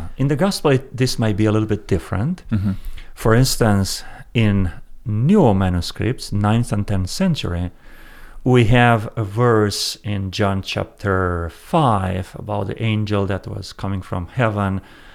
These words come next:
Speaker 1: um, and touching the waters of the pool of Bethesda, which were moving.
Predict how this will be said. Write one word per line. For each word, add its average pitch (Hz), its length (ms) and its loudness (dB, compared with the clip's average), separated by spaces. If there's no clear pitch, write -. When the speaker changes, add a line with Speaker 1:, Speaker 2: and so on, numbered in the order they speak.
Speaker 1:
um, 92 560 -4
and 98 300 -2
touching 101 360 -4
the 98 100 -4
waters 117 480 0
of 92 80 -4
the 92 100 -4
pool - 160 -4
of 90 140 -4
Bethesda, 113 520 0
which 101 180 -6
were 95 120 -4
moving. 117 520 0